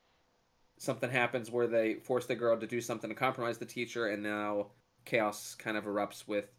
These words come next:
uh, sort of a revenge plot. So here's the thing about this. You s-, you know the whole story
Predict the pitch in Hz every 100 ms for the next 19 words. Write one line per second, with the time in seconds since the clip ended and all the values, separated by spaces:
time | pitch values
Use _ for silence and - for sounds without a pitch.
0 | _ _ _ _ _ _ 110 101 - -
1 | 123 107 107 98 104 101 101 - 143 143
2 | 143 139 240 220 208 165 143 139 113 -
3 | _ _ _ _ _ _ _ 156 240 330
4 | - 156 254 220 196 170 165 - 185 190
5 | 127 110